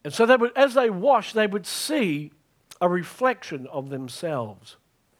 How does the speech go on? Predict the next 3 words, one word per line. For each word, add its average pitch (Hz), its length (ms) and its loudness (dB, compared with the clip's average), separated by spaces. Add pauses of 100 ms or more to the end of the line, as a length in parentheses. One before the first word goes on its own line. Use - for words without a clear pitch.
(2250)
A 151 60 -4
dim 262 300 2
reflection. 135 680 -4